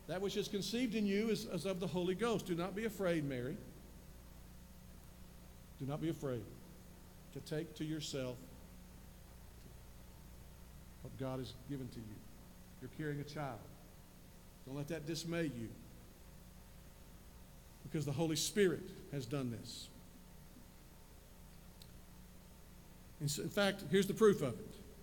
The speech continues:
The angel was not obligated to give her proof. What a blessing. Said, "Your cousin Elizabeth, who's past childbearing, who's, who's already of an age that no woman could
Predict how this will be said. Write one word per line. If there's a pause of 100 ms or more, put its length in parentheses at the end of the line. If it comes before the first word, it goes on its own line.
(1300)
The
angel
was
not
obligated
to
give
her
proof. (800)
What
a
blessing.
Said, (640)
"Your
cousin
Elizabeth,
who's
past (360)
childbearing,
who's, (400)
who's
already
of
an
age
that
no
woman
could